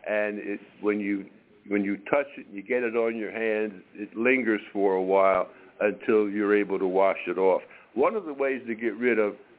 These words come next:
malodorous substances on your hands is to rub your hands on something made from stainless steel, like the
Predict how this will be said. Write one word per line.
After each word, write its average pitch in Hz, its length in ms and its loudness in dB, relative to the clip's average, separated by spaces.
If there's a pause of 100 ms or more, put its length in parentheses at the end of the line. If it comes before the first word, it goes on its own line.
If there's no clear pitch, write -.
(280)
malodorous 113 760 2 (720)
substances 110 600 -2
on 104 180 0
your 92 120 -4
hands 107 420 2
is 95 180 -4
to 101 80 -2
rub 110 260 2
your 98 120 -6
hands 104 340 -4
on 95 240 -2
something 104 340 -2
made 98 260 0
from 90 180 -14 (100)
stainless 95 380 0 (100)
steel, 90 300 0 (640)
like 110 260 0
the 95 60 -12